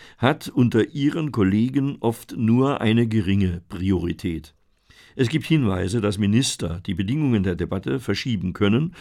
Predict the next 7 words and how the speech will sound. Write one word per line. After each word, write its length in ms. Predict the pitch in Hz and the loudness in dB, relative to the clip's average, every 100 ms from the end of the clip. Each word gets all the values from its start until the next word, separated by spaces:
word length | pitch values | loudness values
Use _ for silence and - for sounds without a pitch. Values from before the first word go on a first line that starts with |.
| - | -10
um 140 | - 127 | 0 2
Unterstützung 760 | 139 131 - 170 - 87 - | 2 0 0 -2 -2 -2 -4
zu 160 | - 104 | -4 -2
gewinnen, 540 | 90 98 120 180 202 - - - | 2 2 2 0 -4 -10 -20 -2
indem 260 | 113 135 143 | 2 4 2
sie 120 | 123 | -2
zeigen, 580 | - 165 185 90 85 | -2 -2 -2 -2 -4